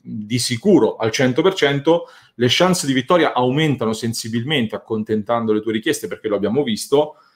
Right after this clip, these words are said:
però può succedere qualsiasi cosa, potrei anche non vincere, e poi se non vinco che faccio? Ecco,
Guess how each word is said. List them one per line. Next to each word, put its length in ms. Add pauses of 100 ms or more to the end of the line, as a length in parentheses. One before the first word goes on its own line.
(360)
però 220
può 140
succedere 340
qualsiasi 340
cosa, 360
potrei 340
anche 240
non 160
vincere, 460
e 80
poi 160
se 100
non 140
vinco 360
che 140
faccio? 640 (140)
Ecco, 420